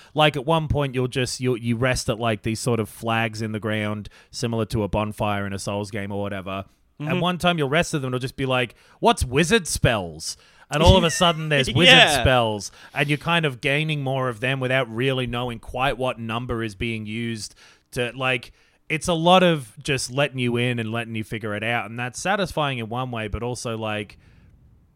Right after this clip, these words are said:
Speaker 1: kind of annoying in another way. But
Speaker 2: Mm-hmm.
Speaker 1: none of it is so complicated. It's just that there's a lot of it. There's just
Speaker 2: Right.
Speaker 1: tons of stuff that it's throwing at you, but once you kind of figure everything out, it's like, "Oh, that's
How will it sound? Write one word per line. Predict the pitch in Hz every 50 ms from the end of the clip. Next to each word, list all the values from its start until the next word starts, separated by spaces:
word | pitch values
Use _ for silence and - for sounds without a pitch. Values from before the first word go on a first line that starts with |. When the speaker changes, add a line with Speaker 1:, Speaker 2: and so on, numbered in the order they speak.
| _ _ _ -
Speaker 1:
kind | - - 151 160 151
of | 120 101
annoying | 98 95 95 95 98 107 110 113 107 101 95 95
in | 95 90 101 101
another | 98 101 104 107 107 104
way. | 101 101 95 95 92 95 90 -
But | - 107 101 101 101 -
Speaker 2:
Mm-hmm. | 139 160 160 196 202 202 190 _ _ _ _ _
Speaker 1:
none | - - 170 196 208 220
of | 226 220 175
it | 214 196
is | 190 165 -
so | - - 151 127 117
complicated. | - - 110 107 - 131 127 - 135 131 151 175 214 196
It's | 156 117 - -
just | - 131 117 - -
that | 127 101
there's | - 113 104 101 -
a | 95
lot | 92 87 87 98 107
of | 127 143
it. | 180 190 175 - - _ _ _ _ -
There's | - 117 117 - -
just | - 131 117 107
Speaker 2:
Right. | 113 107 101
Speaker 1:
tons | 92 131 127 131 123 104 123
of | 117 101
stuff | - - 123 113 113 - -
that | 117 107
it's | 107 98 - -
throwing | - - 107 104 107 107 110 107 104
at | 98 95
you, | 95 98 95 92 87 -
but | 110 95 95 95 90 _ _ _ _ _ _ _ _ -
once | 117 131 139 147 135 - -
you | 156 127 110
kind | - - - 127 131 123
of | 113 101
figure | - - 117 113 117 110
everything | 110 101 107 101 110 107
out, | 107 107 104 104
it's | 98
like, | 104 101
"Oh, | - 170 156 113
that's | 104 113 113 110 -